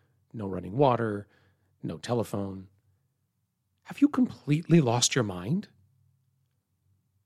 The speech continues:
And for the first two days, as the rain fell and as the fire sputtered and smoked, and as we continued to shout impatiently at the children to put on their life jackets, it appeared as if I had lost my mind.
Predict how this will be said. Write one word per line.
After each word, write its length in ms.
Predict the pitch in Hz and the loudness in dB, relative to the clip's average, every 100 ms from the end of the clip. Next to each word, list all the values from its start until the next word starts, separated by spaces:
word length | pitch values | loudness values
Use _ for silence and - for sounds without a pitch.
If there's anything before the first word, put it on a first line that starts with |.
| _ _ _ | _ _ _
And 120 | 143 139 | -2 0
for 60 | |
the 100 | 147 | -2
first 300 | 143 214 - | 2 2 2
two 140 | - 143 | 2 4
days, 560 | 156 139 - 117 - - | 4 4 -2 -6 -8 -8
as 140 | 110 | -6
the 100 | 113 | -4
rain 320 | 104 113 113 107 | 0 0 0 -6
fell 540 | - 110 107 107 107 | -6 -2 0 -2 -6
and 120 | 98 | -10
as 120 | 87 | -14
the 60 | 101 | -18
fire 400 | - 117 113 107 | -12 -6 -4 0
sputtered 560 | - - - 107 110 95 | 0 0 -2 -4 -4 -6
and 140 | 92 | -4
smoked, 540 | - 117 107 107 - - - _ | -4 -2 -4 -6 -10 -20 -20 _
and 120 | - | -8
as 100 | 104 | -8
we 80 | 101 | -8
continued 500 | 98 92 - 123 120 | -14 -8 -4 -4 -4
to 100 | 117 | -6
shout 320 | 101 - 117 101 | -6 -4 -4 -4
impatiently 640 | 92 - 120 - 120 113 | -10 -6 -4 -4 -6 -12
at 80 | - | -14
the 80 | - | -10
children 380 | - 120 110 | -8 -6 -8
to 40 | 90 | -10
put 220 | - 123 | -8 -6
on 100 | 117 | -4
their 120 | 92 | -6
life 280 | 92 113 110 | -4 -4 -4
jackets, 460 | - 107 - 107 - - _ _ _ _ | -2 -2 -2 -6 -8 -16 _ _ _ _
it 80 | 127 | -8
appeared 340 | 131 - 190 | -6 -2 0
as 140 | 180 180 | 2 0
if 120 | 160 | -2
I 100 | 143 | -4
had 380 | 107 139 - - _ _ _ _ | -2 -2 -4 -10 _ _ _ _
lost 260 | 107 92 - | -10 -8 -8
my 80 | 90 | -8
mind. 380 | 85 76 - | -10 -12 -18